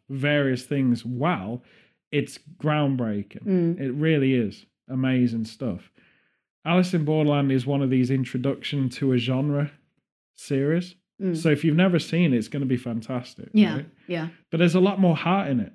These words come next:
Speaker 1: There's, it's never a good guy, bad guy. It's work together as a team, and it's also karmatic,
Speaker 2: Yeah.
Speaker 1: which is all of the high stuff that you like in Japanese stuff. You know, it's all good stuff. It's lost in dub,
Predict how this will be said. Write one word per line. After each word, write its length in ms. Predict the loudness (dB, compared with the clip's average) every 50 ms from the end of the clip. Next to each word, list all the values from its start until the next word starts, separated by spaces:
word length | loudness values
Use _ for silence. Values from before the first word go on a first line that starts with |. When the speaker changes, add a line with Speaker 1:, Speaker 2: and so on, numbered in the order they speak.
| _
Speaker 1:
There's, 380 | -6 -2 0 2 2 2 0 -2
it's 300 | -2 -2 -2 -2 -4 -2
never 420 | 0 0 0 2 2 2 4 4 2
a 80 | 2
good 300 | 2 2 2 2 2 2
guy, 220 | 0 0 0 2 0
bad 320 | 0 0 0 -2 -2 -2
guy. 480 | -2 0 2 2 4 4 4 2 0 -2 -10 _ _ _
It's 220 | -4 -4 -4 -4 -2
work 360 | 0 2 4 4 2 0 -2
together 420 | -6 -6 -2 0 0 2 2 4 2
as 100 | 2 0
a 60 | -2
team, 520 | -6 -4 -2 0 2 2 2 2 2 0 -2
and 120 | -2 -2 -2
it's 140 | -2 -2 0
also 380 | 0 0 0 0 0 0 0
karmatic, 800 | 0 -2 -4 -4 -2 -2 0 0 -2 -2 -4 -6 -10 -12 -12 -12 -16 _ -6
Speaker 2:
Yeah. 180 | -6 -6 -6 -6 -12 -20 -20 -20 _ _ _
Speaker 1:
which 280 | -2 0 0 0 0 0
is 360 | 0 0 0 0 -2 -6 -10 -6
all 240 | -2 0 2 4 4
of 100 | 2 2
the 80 | -2 -4
high 320 | -4 -4 -2 0 2 0
stuff 540 | 0 -2 -4 -4 -4 -4 -4 -6 -10 -20 _ _
that 120 | -6 -4
you 140 | -2 -2 0
like 460 | 0 0 0 0 -2 -4 -12 -20 -20 _ -6
in 220 | -2 -2 0 0
Japanese 600 | 0 -2 -4 -6 -6 -4 -4 -2 -2 -2 -4 -4
stuff. 240 | -8 -12 -16 -16 -16 -18 _ _ _ _ _ _ -8
You 120 | -4 -2
know, 120 | 0 0
it's 140 | -2 -2 -2
all 120 | -2 -4 -2
good 200 | -2 -4 -6 -6
stuff. 420 | -8 -10 -8 -8 -8 -8 -8 -6
It's 240 | -4 -4 -4 -2 -2
lost 360 | -2 0 -2 -2 -6 -8 -8
in 160 | -6 -6 -4
dub, 320 | -4 -4 -4 -4 -4 -8